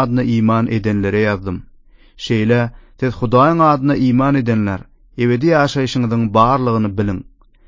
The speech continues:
Dinleýiji dost, Hudaýyň sözüniň ykrar edýän baky ýaşaýyşynyň sende bardygyny bilýärmisiň? Bu dünýede ölen günüň janyň nire gitjekdigini bilýärmisiň? Özüň dowzaka zyňylman,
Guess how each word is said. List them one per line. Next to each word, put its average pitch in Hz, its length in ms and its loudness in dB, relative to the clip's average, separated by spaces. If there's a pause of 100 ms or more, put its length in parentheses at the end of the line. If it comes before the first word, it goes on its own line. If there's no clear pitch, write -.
(300)
Dinleýiji 120 440 0
dost, 104 360 -2 (320)
Hudaýyň 131 360 2
sözüniň 160 380 0 (100)
ykrar 143 320 -2
edýän 139 360 0
baky 120 340 2
ýaşaýyşynyň 143 580 -2 (260)
sende 123 340 0
bardygyny 123 540 2
bilýärmisiň? 113 580 -2 (880)
Bu 120 140 0
dünýede 127 480 2 (220)
ölen 143 360 0
günüň 123 220 0 (260)
janyň 127 360 2 (100)
nire 170 280 0
gitjekdigini 127 520 -4
bilýärmisiň? 117 600 0 (560)
Özüň 120 320 2 (140)
dowzaka 135 440 0
zyňylman, 127 440 0